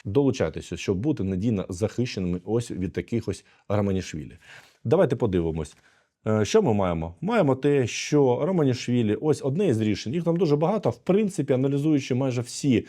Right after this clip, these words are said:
постанови, які Романішвілі було винесено та вони оскаржували в судовому порядку. Зараз я вам, друзі, зазначу, ми проаналізували, м, вісімдесят дев'ять відсотків даних постанов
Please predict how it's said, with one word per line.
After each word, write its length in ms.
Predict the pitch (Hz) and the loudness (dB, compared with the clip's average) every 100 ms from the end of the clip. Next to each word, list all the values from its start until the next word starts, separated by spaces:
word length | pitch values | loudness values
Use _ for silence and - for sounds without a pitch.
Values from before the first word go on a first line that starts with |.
| - - _ - | -10 -20 _ -2
постанови, 640 | 135 127 135 135 113 95 | -2 2 2 4 2 2
які 520 | 92 113 - 123 98 - - | 0 -2 -2 0 0 -2 -2
Романішвілі 680 | 101 107 120 127 - 107 | 0 2 0 0 0 0
було 260 | 95 110 110 | 0 2 2
винесено 560 | 92 120 98 - 90 85 | 2 2 2 -2 -4 -2
та 180 | 113 | -2
вони 220 | 110 107 110 | 0 0 -2
оскаржували 540 | 95 117 98 95 87 | 0 -2 0 -2 -4
в 60 | 85 | -4
судовому 400 | 104 101 92 85 | -2 0 -2 -4
порядку. 500 | 117 202 - 131 - - - - | -2 -4 -2 -4 -4 -12 -16 -4
Зараз 360 | 117 120 101 | 0 0 2
я 80 | 110 | 0
вам, 140 | 101 | 2
друзі, 240 | 104 104 98 | 0 -2 -2
зазначу, 460 | 107 117 202 - | -2 -2 -4 0
ми 120 | 120 113 | 0 2
проаналізували, 840 | 110 110 107 117 170 190 143 - - | 0 0 -2 -2 -2 0 -2 -4 -6
м, 440 | 117 117 117 117 113 113 | -2 0 0 0 -2 -4
вісімдесят 580 | 120 135 139 135 139 107 | -6 -4 -6 -2 -2 2
дев'ять 320 | 117 98 - | 2 0 -2
відсотків 600 | 104 - 170 175 113 - - 123 - 135 | -6 -4 -6 -2 -4 -4 -8 -10 -4 2
даних 380 | 135 113 92 | 4 4 0
постанов 560 | - 120 - 113 98 | -2 -4 0 0 0